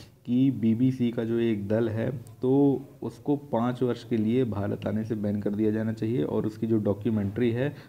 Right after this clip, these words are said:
उसे अवैध घोषित कर दिया जाना चाहिए। दरअसल पे बीबीसी ने एक डॉक्यूमेंट्री यहाँ पे आकर के बनाई थी, उसका नाम था One World Killing for Conservation, यानी कि ये कहा गया था कि जो केटीआर यानी कि काजीरंगा टाइगर रिजर्व है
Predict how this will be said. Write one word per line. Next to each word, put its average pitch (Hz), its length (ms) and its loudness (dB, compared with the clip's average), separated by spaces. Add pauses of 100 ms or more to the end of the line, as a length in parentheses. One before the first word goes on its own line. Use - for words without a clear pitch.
(140)
उसे 117 220 -4
अवैध 101 300 2
घोषित 95 280 0
कर 101 80 -2
दिया 95 240 2
जाना 92 200 0
चाहिए। 92 380 -2 (380)
दरअसल 127 300 6
पे 151 180 2
बीबीसी 143 400 4
ने 151 140 2
एक 139 100 -2
डॉक्यूमेंट्री 131 680 4
यहाँ 120 200 2
पे 131 120 2
आकर 120 260 4
के 123 80 6
बनाई 110 340 4
थी, 143 120 2
उसका 123 260 4
नाम 120 220 2
था 127 100 -2
One 117 280 4
World 123 260 4 (200)
Killing 143 260 6 (120)
for 127 200 2
Conservation, 104 580 2 (640)
यानी 135 240 2
कि 151 120 0
ये 135 280 4
कहा 123 260 0
गया 104 260 0
था 110 200 -6 (600)
कि 143 480 4 (280)
जो 117 160 2
केटीआर 127 600 2
यानी 127 260 4
कि 131 80 -2
काजीरंगा 120 640 2
टाइगर 120 440 2
रिजर्व 104 360 2
है 110 300 -2